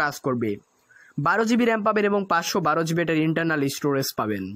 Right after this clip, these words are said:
সম্পূর্ণ ফুল ইনটেক বক্স পাবেন আপনি, একটি ওয়্যারলেস চার্জার, সম্পূর্ণ ফ্রিতে পাবেন এই মোবাইল ফোনটির সাথে। iPhone টুয়েলভ Pro Max High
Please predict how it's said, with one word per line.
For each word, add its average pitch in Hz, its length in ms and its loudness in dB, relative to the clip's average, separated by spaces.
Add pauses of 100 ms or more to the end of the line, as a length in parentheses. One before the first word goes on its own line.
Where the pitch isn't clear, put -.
(1700)
সম্পূর্ণ 226 360 2 (160)
ফুল 247 280 2
ইনটেক 196 220 0 (100)
বক্স 160 240 0
পাবেন 147 260 0
আপনি, 165 180 0 (180)
একটি 170 240 -2
ওয়্যারলেস 226 380 2 (100)
চার্জার, 151 360 0 (480)
সম্পূর্ণ 240 360 2 (120)
ফ্রিতে 160 300 0
পাবেন 156 200 0 (200)
এই 190 140 2
মোবাইল 143 280 2
ফোনটির 123 300 -2
সাথে। 110 220 -6 (1040)
iPhone 254 300 2
টুয়েলভ 233 320 4
Pro 202 120 4 (160)
Max 185 160 0 (260)
High 185 160 2